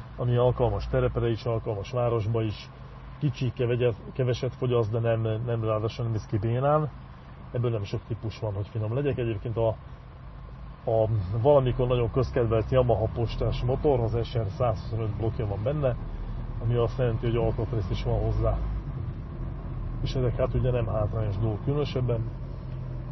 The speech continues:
mert alkatrész néha kell, most például ennek pont szar a vezérmű lánca, úgyhogy valami oknál fogva szerintem már az egyik szelep az nem jó pozícióban van,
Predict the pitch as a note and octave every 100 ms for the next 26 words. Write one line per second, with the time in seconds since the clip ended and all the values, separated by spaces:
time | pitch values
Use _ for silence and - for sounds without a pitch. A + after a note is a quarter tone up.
0 | - - - - - - - - - -
1 | F#3 D3+ - C3 A2+ G#2 G#2+ G2 A#2+ A2
2 | G#2 C#3+ D3+ B2 A#2 - C3+ A#2+ A2 G#2+
3 | A2 B2+ A2 G#2 F#2+ - A2 G2+ - A2+
4 | G#2+ G#2 G#2 G#2+ G#2 G#2+ G#2+ A2 A#2+ A#2
5 | A2+ G2 - - - - A2 - G#2+ G#2
6 | - - - - - - - - - A2+
7 | A2 A2 G#2+ D3 - - - B2 - A#2
8 | G#2 C#3 B2 B2 A#2 - - - - C3+
9 | B2+ A#2 A#2+ A#2+ A#2 C3+ A2+ - C3+ A#2
10 | G#2+ A2+ G2+ - - - - - - -
11 | - - - C3+ B2+ A#2 A2 - C#3 A#2
12 | A2 A#2+ G#2 G#2+ C#3 C#3